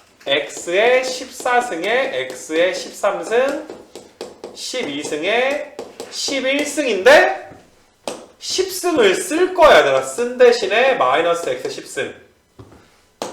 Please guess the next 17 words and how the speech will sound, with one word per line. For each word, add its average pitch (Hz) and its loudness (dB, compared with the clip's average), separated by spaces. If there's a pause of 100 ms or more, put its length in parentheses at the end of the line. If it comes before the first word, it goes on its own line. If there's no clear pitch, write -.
(140)
그 277 0
다음에 330 10
너희가, 175 8
얘들아, 160 6
더하기 165 2
X 151 -4
더하기 127 2
일. - -8 (160)
여기까지 247 4
내가 123 2
쓸게, 202 -4
얘들아. 113 -4
이렇게까지. 131 -10 (1500)
이렇게까지 233 -2
쓰면 226 -10
괜찮아, 170 -6
얘들아? 156 -4